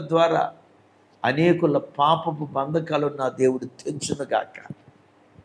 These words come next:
దైవజనమా, బైబిల్లో భక్తులు బంధకాలలో బంధించబడటం ఆశ్చర్యం కాదు.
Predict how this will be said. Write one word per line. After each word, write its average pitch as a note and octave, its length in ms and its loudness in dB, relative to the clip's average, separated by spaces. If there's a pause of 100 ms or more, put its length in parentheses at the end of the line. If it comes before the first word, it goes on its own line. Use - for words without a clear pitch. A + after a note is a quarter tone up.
(580)
దైవజనమా, D3 640 -2 (1000)
బైబిల్లో D#3+ 800 6 (680)
భక్తులు C#3+ 520 2
బంధకాలలో F3+ 960 6
బంధించబడటం F#3 920 4
ఆశ్చర్యం D3+ 580 0
కాదు. - 240 -14